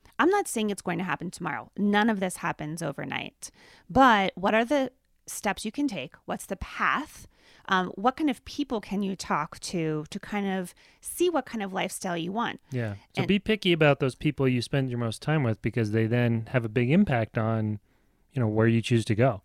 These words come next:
Speaker 1: Was it Jim Rohn that said you're an average of the five people you spend the most time with?
Speaker 2: I think so.
Speaker 1: I think it
Speaker 2: Yeah.
Speaker 1: was Jim Rohn.
Speaker 2: Yes, you're the average of the
Speaker 1: Mm-hmm.
Speaker 2: five people you spend the most time with. So be on the lookout for limitations, whether they're real or perceived, and in, and in particular, any naysayers you may have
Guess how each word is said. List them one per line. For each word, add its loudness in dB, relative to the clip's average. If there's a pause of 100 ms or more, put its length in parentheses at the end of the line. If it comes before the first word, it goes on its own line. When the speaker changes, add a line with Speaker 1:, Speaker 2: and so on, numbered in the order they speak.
Speaker 1:
Was 0
it 0
Jim -2
Rohn 0
that -4
said -4 (360)
you're 2
an 0
average -2
of -4
the -6
five -4
people -6
you -2
spend -6
the -8 (180)
most -8
time -6
with? -8
Speaker 2:
I -2
think -4
so. -6
Speaker 1:
I -8
think 2
it 2
Speaker 2:
Yeah. 0
Speaker 1:
was -4
Jim -8
Rohn. -4
Speaker 2:
Yes, 4
you're 10
the 8
average 8
of 4
the 2
Speaker 1:
Mm-hmm. -4
Speaker 2:
five 4
people 0
you -2
spend -2
the -2
most -6
time -4
with. -14 (520)
So 2
be 2
on 6
the 6
lookout 6
for 0
limitations, 2
whether 0
they're 2 (180)
real 6
or 4
perceived, 0
and 2
in, 2
and 2
in 4
particular, 0
any -2
naysayers 2
you -2
may 2
have 2